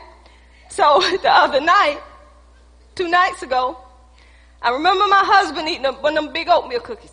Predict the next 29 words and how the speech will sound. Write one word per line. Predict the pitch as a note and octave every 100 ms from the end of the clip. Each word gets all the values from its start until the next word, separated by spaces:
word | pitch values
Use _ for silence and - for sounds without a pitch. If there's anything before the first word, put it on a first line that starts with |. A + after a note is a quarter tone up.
| -
that | - G3
big, | F#3+ C#3+ - _ -
wasn't | G#3
that | G#3+
big? | G3+ B3 - _ _ _ _ - - _ _ - _ _ _ _ _ _ _ _ _ _ _ _ _ - _ _ _ _ _ _ _ _
So | -
I | B3+ D4
watched | A3 A#3+ C4 -
him | C4
eat | B3+ B3
it. | -
So | C4+
I | B3+
told | - C#4+ B3+
him, | B3
he | C#4+
said, | -
"You | B3+ F#4
want | G#4+ -
something | G#4
out | G4 F#4+
the |
kitchen?" | G4 G#4+ G4+ G4+ G4
I |
said, | F#4 - D4+ B4 -
"Yeah, | A4 B3+
bring | G#4 A#4+ A#4
me, | G#4+ G4
um, | E4+ D#4+ D#4